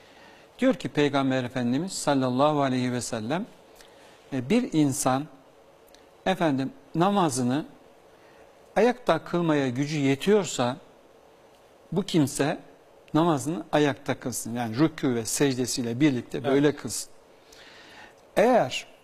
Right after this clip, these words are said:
Speaker 1: bu şekilde kılmaya gücü yetmiyorsa oturarak kılsın. Oturarak kılsın.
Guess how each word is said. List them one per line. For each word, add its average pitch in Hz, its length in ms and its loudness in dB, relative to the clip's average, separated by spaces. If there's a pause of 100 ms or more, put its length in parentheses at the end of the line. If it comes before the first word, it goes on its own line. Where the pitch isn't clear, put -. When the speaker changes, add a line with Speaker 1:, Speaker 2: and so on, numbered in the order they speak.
(640)
Speaker 1:
bu 233 100 2
şekilde 151 580 0
kılmaya 165 480 2
gücü 135 280 -2
yetmiyorsa 165 880 0 (160)
oturarak 147 680 2
kılsın. - 380 -8 (1160)
Oturarak 143 640 0
kılsın. - 340 -12